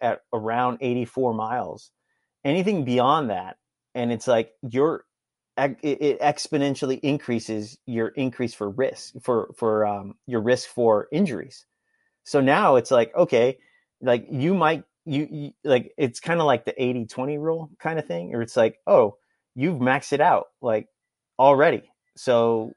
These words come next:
w-, what are you doing at this point?" Like, you're trying to get that last, like, it's like, I, I feel like my aerobic capacity is maxed out to, like, ninety-five percent. I've done a hundred miles and I've done a hundred twenty. I, I've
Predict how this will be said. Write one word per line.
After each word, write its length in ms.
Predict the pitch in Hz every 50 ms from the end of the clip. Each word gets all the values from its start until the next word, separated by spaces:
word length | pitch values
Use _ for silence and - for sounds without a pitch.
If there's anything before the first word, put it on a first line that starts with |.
| _ -
w-, 260 | 143 131 120 123 127
what 240 | - 139 127 135 156 165
are 20 |
you 140 | 156 139 123
doing 300 | 117 131 156 156 117 110
at 100 | 107 -
this 140 | 156 156 -
point?" 280 | - - 50 - - _ _ -
Like, 240 | 131 117 110 - - -
you're 220 | 131 120 127 127
trying 300 | 123 - - 143 139 131
to 40 | 123
get 280 | 117 131 131 131 127
that 200 | - 123 110 82
last, 440 | 104 113 123 127 127 127 123 - -
like, 260 | 120 113 104 98 - _ _ _ _ _ _ _ _ _ _
it's 100 | - -
like, 180 | 139 131 - -
I, 160 | 131 143 139 120
I 160 | 143 175 185
feel 220 | - - 214 208
like 180 | 185 165 143 -
my 560 | 127 135 135 139 139 139 139 139 131 127 127 - _ _ _ -
aerobic 320 | 123 120 131 135 135 131
capacity 520 | - 117 - 127 127 127 127 - 135 127 117
is 100 | 104 117
maxed 320 | 123 120 113 - - -
out 180 | 123 117 107 -
to, 80 | -
like, 180 | 107 107 104 -
ninety-five 540 | 117 110 113 117 113 110 - 113 110 101 -
percent. 340 | - 104 - - - - _ _
I've 220 | - 135 165 151
done 200 | 131 139 139 139
a 40 | 135
hundred 220 | 113 123 127 120 117
miles 380 | 117 117 120 120 117 117 -
and 80 | 107 110
I've 120 | 113 110
done 220 | 117 117 117 117 113
a 40 |
hundred 280 | - 120 120 117 113 110
twenty. 440 | - - 110 110 110 110 110 107 -
I, 220 | - 123 120 104
I've 120 | 120 117